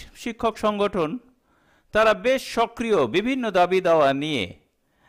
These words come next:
তো তারপরেই আজকে খবর পাওয়া গেল যে এসএসকে এমএসকে এবং একাডেমিক সুপারভাইজার ঐক্য মঞ্চের পক্ষ থেকে আজকে যাওয়া হয়েছিল রাজ-, পশ্চিমবঙ্গ রাজ্য শিশু শিক্ষা মিশনে।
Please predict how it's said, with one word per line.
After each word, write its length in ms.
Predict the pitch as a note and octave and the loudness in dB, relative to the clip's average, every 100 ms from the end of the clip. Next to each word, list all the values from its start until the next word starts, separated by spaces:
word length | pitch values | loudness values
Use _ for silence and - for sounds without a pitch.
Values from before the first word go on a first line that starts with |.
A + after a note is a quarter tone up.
| _ _ _ _ _ - | _ _ _ _ _ 0
তো 120 | A3+ | 0
তারপরেই 760 | A3+ G3+ G#3+ G#3 G#3 A3+ D4+ | 4 4 4 4 2 4 4
আজকে 280 | C4+ A#3 C4+ | 2 2 -2
খবর 360 | B3+ A3 A3+ A3+ | -2 0 2 2
পাওয়া 320 | A#3+ B3 B3+ | 4 4 4
গেল 380 | A#3+ A3+ G3 D4+ - _ _ _ F#3 | 2 0 0 0 -8 _ _ _ -6
যে 420 | G3 G#3 A#3 D#4 - _ _ _ _ _ _ | 4 6 6 0 -12 _ _ _ _ _ _
এসএসকে 580 | E3 A3 D#4+ E4+ - D4+ | 0 2 0 -4 -4 -4
এমএসকে 720 | B3+ B3 B3+ B3 C4 A#3+ - - _ _ _ _ | -2 -2 -4 -4 0 0 0 -8 _ _ _ _
এবং 640 | F3+ G3 G#3+ G#3 G#3+ G#3+ _ _ _ _ _ | -2 4 4 4 -2 -10 _ _ _ _ _
একাডেমিক 480 | - D#3+ C4+ C4 C4 | -2 0 2 0 -4
সুপারভাইজার 720 | - A#3+ A#3 A3+ A#3 A3+ A#3 | -6 -2 0 2 2 2 2
ঐক্য 440 | A3 F3+ G#3+ - D#4+ | 2 2 0 0 0
মঞ্চের 380 | D#4 C4+ C4+ B3+ | 2 2 0 -2
পক্ষ 360 | C4 B3 B3+ | 0 0 -2
থেকে 480 | A#3+ A3+ A3+ G#3 G#3+ - _ _ | -2 -2 2 2 0 -8 _ _
আজকে 400 | C3 F#3+ A3 A3 | 0 0 0 0
যাওয়া 260 | F#3+ F3+ | 4 4
হয়েছিল 520 | F#3+ G#3+ G#3+ B3+ B3+ F4 | 4 0 -4 -6 -6 -6
রাজ-, 500 | - G3 A#3 G#3+ - | -8 -4 -2 -2 -2
পশ্চিমবঙ্গ 440 | A#3+ A#3+ D#4+ E4 | -2 -2 -4 -2
রাজ্য 300 | D4+ C4+ A#3 | 0 0 0
শিশু 300 | A#3 D4 C#4+ | -6 -6 -8
শিক্ষা 360 | C#4 C#4 - A#3 | -8 -8 -2 -2
মিশনে। 500 | G3+ G3+ G#3+ D3 G2+ | -2 -2 -2 -2 -4